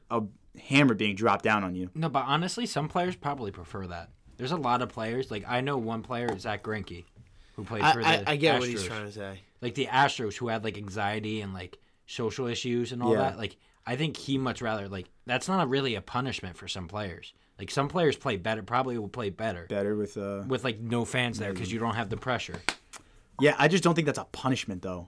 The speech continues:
Speaker 1: Like,
Speaker 2: No, it's not a
Speaker 1: you
Speaker 2: punishment.
Speaker 1: still get to play the game. You could still win the game.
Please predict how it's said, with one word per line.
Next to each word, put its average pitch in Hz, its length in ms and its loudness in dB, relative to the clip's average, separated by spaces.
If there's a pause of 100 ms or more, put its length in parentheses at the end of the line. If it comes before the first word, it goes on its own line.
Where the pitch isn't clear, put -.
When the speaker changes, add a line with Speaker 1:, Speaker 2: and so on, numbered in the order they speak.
Speaker 1:
Like, 117 320 2
Speaker 2:
No, 196 160 4
it's - 140 -2
not 220 140 2
a 120 40 -4
Speaker 1:
you - 20 -4
Speaker 2:
punishment. 107 300 0
Speaker 1:
still 160 280 8
get 156 160 6
to 156 60 4
play 147 220 8
the 123 120 6
game. 104 380 0
You 117 120 -4
could 123 100 -4
still 131 220 6
win 131 240 8
the 117 80 4
game. 101 280 0